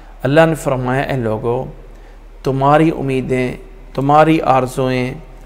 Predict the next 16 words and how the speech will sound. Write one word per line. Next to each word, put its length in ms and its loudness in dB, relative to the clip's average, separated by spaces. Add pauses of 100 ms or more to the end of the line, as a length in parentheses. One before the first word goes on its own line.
(340)
तुम्हारी 420 4
जो 140 0
है 160 4
वो 80 2
की 180 -14
चीज़ें", 460 -4 (580)
फरमाया, 320 4
"लैसा 500 4
बि 240 4
अमानियकुम", 1000 2 (260)
हकीकत 560 0
ये 180 6
है 200 2 (680)
कि 100 2 (200)
तुम्हारी 460 8
आरज़ुएँ 800 2